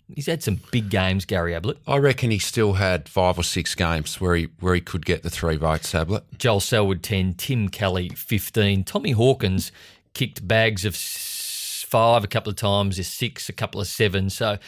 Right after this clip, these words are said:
Speaker 1: that's at least twelve votes just
Speaker 2: Mm.
Speaker 1: from three voters, but
Speaker 2: Not enough.
Speaker 1: Not enough?
Speaker 2: The, he's not gonna get three when he kicked four or five, is he?
Speaker 1: No,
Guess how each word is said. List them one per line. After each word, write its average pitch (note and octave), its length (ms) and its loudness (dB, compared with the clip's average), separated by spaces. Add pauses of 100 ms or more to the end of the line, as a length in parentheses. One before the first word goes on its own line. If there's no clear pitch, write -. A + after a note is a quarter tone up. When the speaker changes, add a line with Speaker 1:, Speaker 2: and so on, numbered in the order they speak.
(200)
Speaker 1:
that's - 200 -2
at - 120 -4
least A2+ 460 2
twelve G#2 320 2
votes G2 260 2
just E2+ 160 0
Speaker 2:
Mm. - 20 -4
Speaker 1:
from G2+ 120 0
three G#2 240 0
voters, A2 360 0
but G#2 340 -2 (440)
Speaker 2:
Not G#2 220 2
enough. D#2 420 -4 (120)
Speaker 1:
Not G#2+ 220 4
enough? A2 400 2
Speaker 2:
The, A#2 140 2
he's A#2 240 0
not D3+ 160 4
gonna B2 160 4
get G#2+ 140 2
three G2 340 4
when F#2 120 2
he F2 60 2
kicked - 260 -4
four F2 240 4
or D2 40 2
five, D2+ 340 0
is D2+ 120 0
he? D2 120 -6 (880)
Speaker 1:
No, G#2 320 4